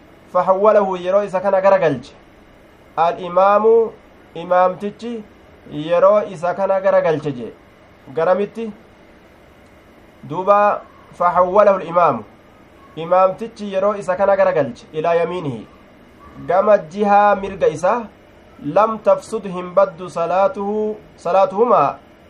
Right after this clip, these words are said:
Salaanni isaan lameenii hin baddu. Salaanni isaan lameenii hin baddu jee. Baabu إذا قام الرجل yeroo dhaabbate gurbaan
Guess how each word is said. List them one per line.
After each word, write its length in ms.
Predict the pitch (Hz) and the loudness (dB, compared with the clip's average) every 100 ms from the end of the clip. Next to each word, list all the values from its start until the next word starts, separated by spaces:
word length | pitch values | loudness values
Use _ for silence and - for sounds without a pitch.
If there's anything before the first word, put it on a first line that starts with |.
| _ | _
Salaanni 680 | - 160 170 190 202 208 208 | -8 -2 2 2 2 -4 -10
isaan 360 | 185 190 190 185 | -4 -2 -2 -2
lameenii 440 | 170 165 165 175 | -4 -2 -2 -4
hin 180 | 156 151 | -8 -6
baddu. 720 | 143 143 123 135 127 120 95 - - | -4 -4 -6 -12 -12 -14 -16 -20 -20
Salaanni 640 | - 143 165 180 196 233 214 - - - - - - | -8 -4 -2 -2 -2 -10 -12 -20 -20 -20 -20 -20 -18
isaan 500 | 156 147 185 190 185 | -16 -6 0 0 0
lameenii 480 | 175 165 156 160 156 | -4 2 2 2 -4
hin 160 | 151 139 | -6 -4
baddu 600 | 143 123 127 120 117 147 | -4 -6 -14 -14 -14 -12
jee. 140 | 120 - _ - - - | -12 -14 _ -20 -20 -16
Baabu 300 | 131 180 190 | -2 0 0
إذا 240 | 196 196 190 | 2 2 4
قام 180 | 214 214 | 2 4
الرجل 460 | 196 208 202 202 190 | 4 2 -2 -10 -6
yeroo 260 | 196 214 214 | -2 0 2
dhaabbate 500 | 202 190 165 185 185 | 2 2 2 0 0
gurbaan 720 | 180 180 208 208 214 214 | -10 0 2 2 0 -4